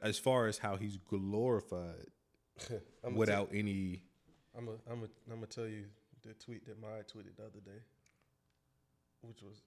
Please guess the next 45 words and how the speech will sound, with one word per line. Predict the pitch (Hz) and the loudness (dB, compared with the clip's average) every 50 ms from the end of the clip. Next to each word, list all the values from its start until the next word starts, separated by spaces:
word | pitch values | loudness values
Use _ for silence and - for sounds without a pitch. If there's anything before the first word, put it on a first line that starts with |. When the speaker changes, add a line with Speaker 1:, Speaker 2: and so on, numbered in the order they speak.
| 113 104 | -18 -16
Speaker 2:
hilariously | 104 104 107 107 107 107 107 - 107 104 - | -14 -10 -8 -6 -6 -6 -8 -10 -14 -16 -16
funny. | - 104 98 101 110 - _ _ _ _ _ _ _ _ _ _ _ - - _ _ _ | -14 -16 -16 -16 -18 -20 _ _ _ _ _ _ _ _ _ _ _ -20 -20 _ _ _
Speaker 1:
But | - 107 | -2 0
yeah, | 107 98 | 0 2
it's, | 101 120 120 139 139 135 | 2 2 0 0 0 0
I | - | 2
mean, | 151 160 160 151 | 4 4 4 4
that's | 170 170 - | 2 0 0
the | 139 - | 0 0
thing. | 139 117 | 2 2
It's | 101 85 107 - - | 4 2 0 0 0
like | 110 101 87 - | 0 0 0 -2
the | 98 | -4
glorification | 95 107 113 123 120 - 101 - - 110 117 113 - 95 92 | -2 0 0 0 0 -2 -4 -2 -2 -2 -2 -2 -4 -4 -4
of | 92 90 90 | -4 -4 -4
it | 90 71 | -4 -4
when, | 80 90 90 90 90 87 - - | -4 -6 -4 -4 -4 -4 -2 2
I | 123 143 | 4 6
understand | 151 151 - - 143 135 135 131 131 127 127 123 123 117 110 - - - - - - - - _ - | 6 6 6 6 6 6 6 6 6 4 4 4 2 0 -2 -4 -14 -20 -20 -20 -20 -20 -20 _ -2
you | 107 | 2
got | 113 110 | 4 4
the | 101 101 | 4 4
woke | 101 110 104 - | 4 4 2 2
people, | - 113 107 - 101 98 | 2 0 0 2 2 2
everything | 95 101 98 98 98 101 | 2 2 2 0 0 0
wanna | 101 98 | 0 0
be | 95 92 | 0 0
natural, | 95 95 95 - - 98 98 - - _ | 2 2 0 0 -2 -2 -4 -4 -6 _
natural, | - 71 76 90 104 101 98 - - 101 95 92 | -14 -6 -2 0 2 2 2 2 2 2 2 2
you | 92 92 92 | 2 2 2
against, | 87 87 92 95 92 - - - - - | 0 0 0 -2 -2 -2 -4 -6 -6 -4
like, | 87 87 87 - | -4 -4 -4 -4
the | 87 85 - | -6 -6 -6
pharmaceutical | - 98 92 92 92 - 98 95 90 - - 85 | -4 -4 -2 -2 -2 -2 -2 -4 -4 -2 -4 -4
industry | 87 90 90 90 - - 92 87 | -2 -2 -4 -4 -4 -6 -4 -4
and | 87 90 | -2 -2
all | 87 87 | -2 -2
this | 87 85 | -2 -4
stuff | - 90 85 | -4 -4 -6
like | 82 87 87 - | -6 -4 0 2
that. | 120 120 98 - | 2 2 2 0
But | 90 90 73 | -2 -4 -2
y'all | 85 131 165 208 180 156 - | 0 0 2 2 0 -2 0
sitting | - 151 90 104 | 0 0 0 2
there | 107 98 98 95 95 | 0 2 2 0 -2